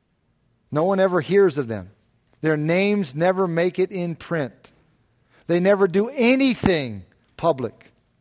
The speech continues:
They don't even get to lead in silent prayer. They, they don't make who's who. It took you a little while to get that one, all right? They, they don't make who's who. They don't even make who's not.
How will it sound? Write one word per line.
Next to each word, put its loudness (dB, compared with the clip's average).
They 2
don't 2
even 0
get 2
to -4
lead 0
in -2
silent 0
prayer. -2
They, 4
they 4
don't 2
make 4
who's 0
who. 2
It -18
took 0
you 4
a 2
little 0
while 4
to -4
get -2
that -2
one, -4
all 0
right? -2
They, -2
they 4
don't 4
make 4
who's 0
who. 2
They 6
don't 2
even 2
make 2
who's -2
not. -2